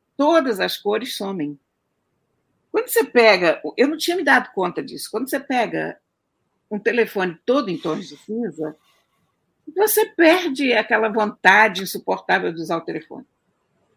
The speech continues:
Porque não tem muita graça, <laughs> sabe? Você não vai jogar mais um,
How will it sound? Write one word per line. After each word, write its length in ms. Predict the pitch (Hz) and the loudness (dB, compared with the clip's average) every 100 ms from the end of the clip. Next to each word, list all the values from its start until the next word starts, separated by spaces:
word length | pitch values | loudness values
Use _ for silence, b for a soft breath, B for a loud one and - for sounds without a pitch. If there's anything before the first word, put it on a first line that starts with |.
| _ | _
Porque 240 | - - 240 | -20 -6 -4
não 180 | 240 240 | -4 -4
tem 160 | 240 | -4
muita 280 | 226 233 - | -2 -2 -2
graça, 400 | 120 294 - - _ | -2 -4 -4 -4 _
<laughs> 80 | |
sabe? 300 | - 359 285 - _ _ _ _ _ | -8 -8 -10 -18 _ _ _ _ _
Você 340 | - 254 254 285 | 2 4 4 6
não 200 | 320 277 | 6 4
vai 380 | 226 277 320 233 | 4 6 6 4
jogar 400 | 185 185 185 180 | 0 6 6 6
mais 260 | 185 190 | 2 0
um, 140 | 185 | -6